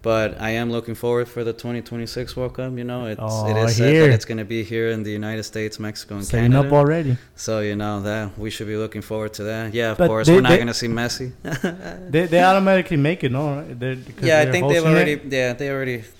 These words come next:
Speaker 1: are in talks where they're gonna build the new stadiums.
Speaker 2: No,
Speaker 1: I
Speaker 2: no,
Speaker 1: don't
Speaker 2: but
Speaker 1: know.
Speaker 2: I'm saying, like, Mexico, U-, U-,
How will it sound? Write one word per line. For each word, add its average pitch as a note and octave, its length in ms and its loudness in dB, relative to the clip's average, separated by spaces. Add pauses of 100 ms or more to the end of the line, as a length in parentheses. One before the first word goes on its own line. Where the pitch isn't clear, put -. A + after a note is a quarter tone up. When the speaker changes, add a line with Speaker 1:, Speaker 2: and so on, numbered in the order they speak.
(220)
Speaker 1:
are B2 140 -6
in A#2 140 -6
talks A2 420 -6
where B2 340 0
they're C3 100 -4
gonna B2+ 160 -6
build B2+ 220 -4
the B2 100 -6
new B2 140 -4
stadiums. C3 400 -6
Speaker 2:
No, E3+ 80 4
Speaker 1:
I F#3+ 40 6
Speaker 2:
no, F#3 80 6
Speaker 1:
don't D#3 100 2
Speaker 2:
but D#3 60 6
Speaker 1:
know. D#3 60 6
Speaker 2:
I'm D3 60 2
saying, E3+ 240 6
like, C#3+ 380 2
Mexico, D3 540 6
U-, C#3+ 200 6
U-, C3 240 8